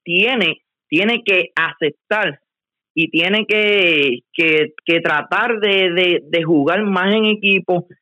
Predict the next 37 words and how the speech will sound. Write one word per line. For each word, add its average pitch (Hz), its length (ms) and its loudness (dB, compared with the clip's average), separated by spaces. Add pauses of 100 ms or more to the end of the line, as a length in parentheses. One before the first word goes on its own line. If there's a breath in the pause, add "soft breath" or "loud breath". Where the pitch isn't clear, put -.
(160)
y 165 80 2
olvidarse 202 640 0
de 226 300 4
que, 196 320 2 (400 loud breath)
de 175 180 0
que 180 120 0
todas 202 280 0
las 208 100 0
noches 220 440 0
él 185 160 2
va 190 140 -2
a 196 40 -4
tener, 196 540 2
eh, 170 520 2
la 160 120 2
oportunidad 160 640 0
de, 190 380 2
¿verdad? 170 320 2
De, 180 180 2
de, 143 460 0
de 165 180 -2
meter 165 340 0
veinte 180 540 0 (160)
o 165 60 0
treinta 170 340 -2
puntos 180 300 -2
por 196 120 2
noche. 180 440 0 (920)
Yo 139 140 0
diría 202 480 0 (480)
que 139 100 -4
si 151 80 -2
este 156 160 -4
equipo 202 320 0
de 196 80 2
los 165 140 0
Nets, 165 260 0